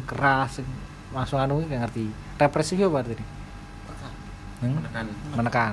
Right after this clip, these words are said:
Speaker 1: Nah, ketika koyo sesuatu yang nggak enak ya, dia koyo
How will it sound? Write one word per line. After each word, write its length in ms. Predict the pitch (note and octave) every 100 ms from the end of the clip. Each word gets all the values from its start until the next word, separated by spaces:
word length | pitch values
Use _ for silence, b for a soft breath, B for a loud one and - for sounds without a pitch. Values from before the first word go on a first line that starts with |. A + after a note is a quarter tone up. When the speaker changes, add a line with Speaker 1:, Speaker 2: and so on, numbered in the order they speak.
| G2
Speaker 1:
Nah, 240 | A#2+ A#2+ G2+ B B B B -
ketika 560 | C3 C3+ C#3 C3+ A#2+ - - - - - - - -
koyo 240 | C3 C3+
sesuatu 400 | - C#3 C#3+ C3
yang 240 | D3 C#3+ C#3 - - - - -
nggak 320 | B2+ C#3 C#3+
enak 60 | D#3+
ya, 160 | F3 E3 D#3+
dia 80 |
koyo 240 | E3 D3+